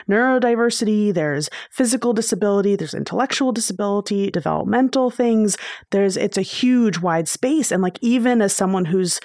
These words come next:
starting to claim a disabled identity and a neurodiverse identity, I still have so much to learn despite holding that identity myself. So it's, there are lots of different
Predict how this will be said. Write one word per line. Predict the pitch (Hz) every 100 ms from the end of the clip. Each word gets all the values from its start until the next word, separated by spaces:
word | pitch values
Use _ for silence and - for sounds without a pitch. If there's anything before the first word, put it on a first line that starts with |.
| - -
starting | - - 190 196 202
to | 196 - 185
claim | - - 202 180 196 240 247
a | -
disabled | 160 190 - 165 180 196 -
identity | 160 156 165 208 285 302 - - -
and | 180 175
a |
neurodiverse | 165 170 185 226 247 254 254
identity, | 269 254 262 262 285 - - -
I | - 233
still | 240 - 202
have | 180 180
so | - - 196 202
much | 196 175 -
to | -
learn | 175 196 233 190
despite | 160 165 - 151 165
holding | - 185 190 185
that | 170 160
identity | 160 170 170 -
myself. | - 170 - 208 - - - -
So | - 208 185 185
it's, | 190 185 -
there | 190 202 208
are | 202
lots | 180 165 175 -
of | 214 175 156
different | 196 - 196 175 180